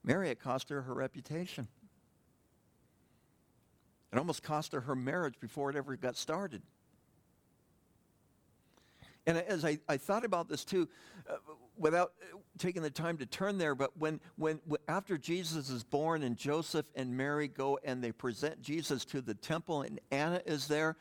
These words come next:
the prophetess, and Simeon, who is there, who was, who, who had been promised that he would see the Messiah before he passed.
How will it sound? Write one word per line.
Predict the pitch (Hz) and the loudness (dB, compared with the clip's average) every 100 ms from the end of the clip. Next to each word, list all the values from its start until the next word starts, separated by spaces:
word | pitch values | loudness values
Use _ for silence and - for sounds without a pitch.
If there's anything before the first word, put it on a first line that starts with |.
| - | -10
the | - | -6
prophetess, | 120 160 156 151 156 156 - - - - | -2 4 4 4 0 0 -2 -16 -6 0
and | 123 | 0
Simeon, | 117 - 175 180 175 165 - - | 0 0 2 2 2 0 -2 -12
who | - 143 | 0 2
is | 131 110 | 2 2
there, | 139 151 151 | 4 4 4
who | 143 143 | 2 4
was, | 127 104 147 | 2 0 0
who, | 131 120 - | 0 0 -2
who | 135 123 | 0 2
had | 117 | 2
been | 120 117 98 - _ | 0 0 -2 -8 _
promised | - - 160 190 170 143 | -8 0 2 4 2 2
that | - 117 | 0 0
he | 156 | -2
would | 120 113 | -4 -4
see | - - 202 202 | -4 -4 -2 -2
the | 156 | 0
Messiah | 131 120 - 156 147 123 | 0 -2 0 0 2 0
before | 120 - 135 | -4 -4 -4
he | 107 123 | -2 -4
passed. | - 117 104 - - | -2 -2 -2 -6 -16